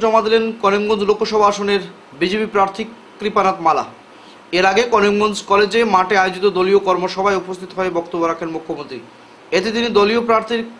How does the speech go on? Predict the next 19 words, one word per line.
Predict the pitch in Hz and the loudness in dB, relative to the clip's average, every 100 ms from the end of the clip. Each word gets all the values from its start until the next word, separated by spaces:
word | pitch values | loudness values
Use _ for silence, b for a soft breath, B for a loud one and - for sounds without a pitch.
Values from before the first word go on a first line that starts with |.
| - - - - | -20 -20 -20 -14
কৃপানাথ | 202 196 214 202 | -6 -2 -2 2
মালাকে | 202 214 220 190 | 2 2 0 0
ভোট | 208 202 | -2 -2
দিয়ে | 208 151 127 | 0 0 0
নির্বাচন | 165 180 190 202 196 | -4 -2 -2 -2 0
করার | 185 190 160 | 2 2 2
আহ্বান | 165 170 165 | 2 0 2
জানান। | 147 117 - - - - - 170 | -2 -4 -14 -20 -20 -20 -10 -8
একই | 196 196 | -6 -4
সাথে | 202 226 | -2 -2
তিনি | 208 180 180 | -2 -4 -6
প্রতিশ্রুতি | 185 196 202 190 185 | -8 -8 -12 -10 -6
দেন, | 202 233 B B B B - | -4 -6 B B B B -4
কৃপাকে | 220 240 240 226 | 0 0 0 2
জয় | 214 226 226 | 2 2 2
করলে | 226 240 254 - | 2 2 -2 2
করিমগঞ্জ | 196 208 208 226 220 208 | 2 4 2 -2 0 0
ও | 170 | 2
হাইলাকান্দি | 180 196 214 214 | 0 0 0 -2